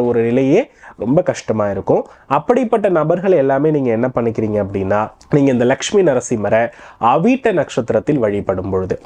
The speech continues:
அவிட்ட நட்சத்திரத்துல நரசிம்மர், அதிலும் குறிப்பாக தனித்து இருக்கக்கூடிய நரசிம்மர் அல்லது யோக நரசிம்மர், இவர்களை வந்து வழிபடுவதன்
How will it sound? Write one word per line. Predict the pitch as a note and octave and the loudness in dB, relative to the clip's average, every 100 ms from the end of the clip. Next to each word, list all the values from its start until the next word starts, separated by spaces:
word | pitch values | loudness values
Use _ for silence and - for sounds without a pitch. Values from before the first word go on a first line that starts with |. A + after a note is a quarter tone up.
| A#2 | 0
அவிட்ட | D#3+ A3 G3+ | 2 0 -2
நட்சத்திரத்துல | E3 - B2+ A#2 - D3 D3+ | -2 -2 -4 -2 -2 0 0
நரசிம்மர், | A2 A2+ - G#2 G2+ A2 | 0 -2 -2 -4 -2 -2
அதிலும் | A2+ C#3+ D#3 C#3 | 0 2 0 -2
குறிப்பாக | B2 A#2+ A2+ G#2 F#3 A#3 - - _ - | -2 0 -2 -2 -2 -2 -6 -20 _ -2
தனித்து | D#3+ G3 B3 - G3 | 0 0 -4 0 0
இருக்கக்கூடிய | D3+ C#3 C3 A#2 A2+ E3+ A2+ | 2 0 0 0 2 0 0
நரசிம்மர் | G#2+ G#2 A2+ G#2 A2 A#2 | -2 -2 -4 -2 -2 0
அல்லது | C3 B2 B2 A2+ A#2 | 0 2 0 0 0
யோக | D3 D3+ A#2+ | 0 0 -2
நரசிம்மர், | G#2+ G#2 A2+ G#2 G#2 B2+ C#3 | -2 -4 -4 0 -2 2 2
இவர்களை | E3+ G3 G3 E3 A#2 | 2 0 0 0 0
வந்து | A2 C3 E3+ - - - | 0 0 0 -2 -20 -2
வழிபடுவதன் | A#2+ C#3+ C#3+ C#3 A#2+ A2+ | 0 0 0 0 0 -2